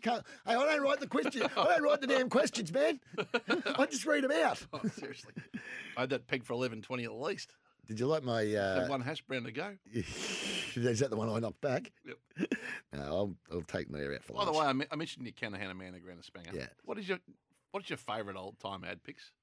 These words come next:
Speaker 2: From back
Speaker 1: Oh.
Speaker 2: in the day. Do you know, can
Speaker 1: I
Speaker 2: you,
Speaker 1: like
Speaker 2: can you pick the brand on that ad, by the way?
Speaker 1: Valvoline. I like the Volv-, 'cause I liked his voice. Um,
Speaker 2: Do you remember
Speaker 1: John Laws?
Speaker 2: Do you remember the, your Cannahannah Man? It
Speaker 1: Yeah,
Speaker 2: was
Speaker 1: I, I do
Speaker 2: Synchrome,
Speaker 1: remember.
Speaker 2: wasn't it?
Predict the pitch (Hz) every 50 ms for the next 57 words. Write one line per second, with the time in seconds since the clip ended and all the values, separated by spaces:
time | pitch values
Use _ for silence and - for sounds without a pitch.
0 | _ _ _ _ _ _ _ _ _ _ _ _ - - - - 127 - 127 113
1 | - 107 95 95 85 80 80 78 - _ _ _ _ _ _ _ _ _ _ _
2 | _ _ - 151 156 170 - - - 98 113 127 147 165 180 190 185 - 202 160
3 | 160 156 - 127 127 131 139 135 127 123 120 123 135 - 123 131 131 139 202 233
4 | 78 82 82 78 78 73 80 82 80 69 67 60 50 50 50 50 50 50 50 50
5 | 50 - - - - 80 92 95 73 - - - 57 55 62 65 62 58 - -
6 | - - 78 76 73 78 73 - 64 58 57 76 80 73 110 139 - - - -
7 | 92 101 104 101 101 104 101 98 _ _ _ _ _ _ _ _ _ _ - 131
8 | 123 120 117 117 110 107 101 92 _ _ _ _ _ - 92 85 85 90 117 160
9 | 220 - - _ _ _ _ _ _ _ _ _ _ 120 123 123 120 113 107 98
10 | 92 95 90 - _ _ 104 101 98 107 _ - 107 - - - 113 104 95 101
11 | 95 90 87 87 85 87 85 - - - 202 139 87 131 170 170 131 143 165 139
12 | 170 - 147 123 110 87 - 214 254 -